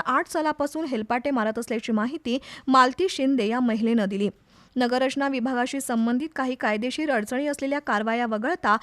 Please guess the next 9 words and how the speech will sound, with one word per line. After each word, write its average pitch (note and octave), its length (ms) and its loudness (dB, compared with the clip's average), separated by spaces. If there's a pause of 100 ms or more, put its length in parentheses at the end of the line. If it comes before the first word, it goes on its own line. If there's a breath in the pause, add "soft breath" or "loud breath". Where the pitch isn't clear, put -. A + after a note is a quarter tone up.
(260 loud breath)
एका C#4 260 2
आठवड्यात E4 480 2
कारवाई A#3+ 380 2
झाली A#3+ 260 -2
नाही, A3+ 420 0
तर C4 100 0
सर्वजण B3+ 640 0 (280 loud breath)
नगररचना D#4 600 2
कार्यालयात A#3+ 480 0